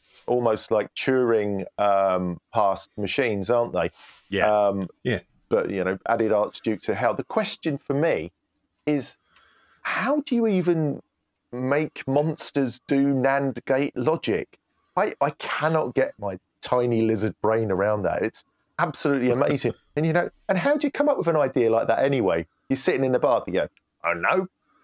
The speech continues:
Speaker 1: I'm going to make a calculator inside Doom."
Speaker 2: <laughs> It's
Speaker 1: It
Speaker 2: so
Speaker 1: does
Speaker 2: true.
Speaker 1: look awesome, though. <laughs>
Speaker 2: Yeah, it does. Yeah. And funny enough, a lot of the stories covering this are likening it to the work that's done in Minecraft.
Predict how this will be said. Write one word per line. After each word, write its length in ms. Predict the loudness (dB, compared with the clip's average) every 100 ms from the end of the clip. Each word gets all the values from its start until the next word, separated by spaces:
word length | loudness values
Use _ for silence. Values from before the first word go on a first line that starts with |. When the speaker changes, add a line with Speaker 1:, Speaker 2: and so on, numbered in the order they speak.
| _
Speaker 1:
I'm 220 | -2 0 0
going 220 | -2 -4
to 140 | -6
make 200 | -4 -4 -4
a 80 | -8
calculator 800 | -2 -2 0 0 0 0 0 -2 -6 _ _ -4
inside 960 | -2 0 -2 -2 0 2 0 -4 -6
Doom." 580 | -2 0 0 -2 -4 -8 -10 _
Speaker 2:
<laughs> 580 | -6 -6 -8 -4 -4 -2 -4 -2 -6 -4 -8 -8 _ _ _ -10 -8 -8 -6 -2
It's 240 | -2 0
Speaker 1:
It 40 | 0
Speaker 2:
so 100 | 4
Speaker 1:
does 180 | 4 4
Speaker 2:
true. 140 | 2
Speaker 1:
look 100 | 2
awesome, 440 | 2 2 2 0 2
though. 280 | 2 0 -2
<laughs> 320 | -2 0 0
Speaker 2:
Yeah, 180 | 2 2 0
it 200 | -2 0
does. 400 | 0 2 2 2
Yeah. 240 | 0 0 0
And 120 | -2
funny 160 | 0 2
enough, 160 | 2 2
a 40 |
lot 100 | 2
of 40 | 2
the 100 | 0
stories 400 | 0 0 0 0
covering 360 | -2 0 0
this 220 | 0 -2 -2
are 240 | 0 2
likening 460 | 2 0 -2 -6 -6
it 100 | -8
to 140 | -6
the 80 | -4
work 220 | -4 -4
that's 120 | -6 -8
done 160 | -6
in 80 | -4
Minecraft. 600 | -2 -2 -2 -2 -2 -4